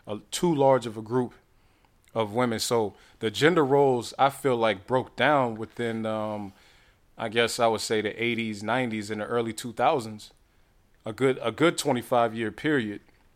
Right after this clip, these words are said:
Gender roles didn't really have much of a place in the Black community because the women had to do everything. They had to do everything, and they had to make their children adults to fill in whatever they didn't feel,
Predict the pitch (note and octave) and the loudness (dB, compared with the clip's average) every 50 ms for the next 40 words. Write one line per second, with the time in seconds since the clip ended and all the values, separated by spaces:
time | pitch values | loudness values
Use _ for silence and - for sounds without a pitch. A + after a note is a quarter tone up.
0 | _ _ _ _ _ _ _ _ _ _ _ _ _ _ - - - C#3 C#3+ C#3+ | _ _ _ _ _ _ _ _ _ _ _ _ _ _ -12 -6 -2 0 2 2
1 | C3 B2 A#2 B2 B2 A#2+ A#2 A#2 A#2 A2 - - A#2+ C3 B2+ B2 A#2 A#2+ C3 B2 | 2 2 2 4 4 4 2 0 -2 -6 -8 -6 -4 -4 -4 -4 -4 -4 -4 -4
2 | A2+ G#2 A2+ A#2+ B2 A2+ G#2+ A2+ B2 A#2+ - A2+ G2+ G2 F#2 - - D3+ F3+ F3 | -4 -2 0 2 2 2 0 -2 -4 -4 -4 -8 -10 -12 -12 -6 -2 -2 0 0
3 | C3+ - - - - A#2+ A#2 A2 G#2+ G2 G2 A#2 A#2 B2 - - A2+ A2 B2+ F3 | -2 -6 -10 -12 -10 -8 -8 -8 -8 -6 -2 -2 -2 -2 -4 -8 -10 -6 -6 -6
4 | F3+ D3+ A2+ A2+ G#2+ A2 G#2+ - - A#2 A2 G#2 G2 - _ _ _ _ _ _ | -6 -6 -6 -8 -10 -10 -10 -8 -6 -6 -6 -6 -8 -14 _ _ _ _ _ _
5 | _ _ _ _ - G#2+ G2 G2 B2+ C#3+ D3 C3+ A#2+ A#2 B2 B2+ B2 A#2+ B2 A2+ | _ _ _ _ -10 -8 -4 -2 0 2 2 0 0 2 2 0 0 -2 -4 -4
6 | B2 C3 B2+ C3+ C#3 C#3+ C3+ A2 - G#2 F#2 - - _ _ _ _ _ _ _ | -2 2 4 4 4 2 0 -4 -8 -12 -14 -14 -18 _ _ _ _ _ _ _
7 | _ _ _ _ _ _ _ _ _ _ _ _ _ _ _ _ _ _ _ - | _ _ _ _ _ _ _ _ _ _ _ _ _ _ _ _ _ _ _ 2
8 | B2 D3+ E3+ D#3 D3 C#3+ D#3+ E3 E3+ E3 D#3+ D#3 E3+ D#3+ D#3 D3+ C#3 C#3 C3+ B2 | 4 4 4 4 2 2 4 4 4 4 2 0 -2 0 0 2 2 0 0 0
9 | A2 A#2 B2 C3+ B2+ C3 - A2+ G#2 - - - E3 D#3 C3 G#2+ A2+ A2 A2 - | -2 -2 -2 -2 -2 -2 -2 -4 -2 -2 -2 0 0 0 0 0 -4 -8 -8 -10
10 | A2 G#2 B2 B2+ B2 G#2+ - - - _ - - - G#2 - - - C3+ B2+ B2 | -4 2 2 2 2 2 -2 -10 -18 _ -14 -12 -12 -12 -8 -4 -2 0 0 0
11 | B2 A#2 A2 A#2 A#2+ A#2+ A#2 A2 G#2+ A2+ A2+ A2 B2 A2 G#2 - - B2+ A#2+ A#2 | -2 -2 -2 0 0 0 0 0 -4 -6 -6 -6 -6 -8 -10 -10 -10 -8 -6 -6
12 | A2 - - - B2 | -8 -8 -10 -12 -14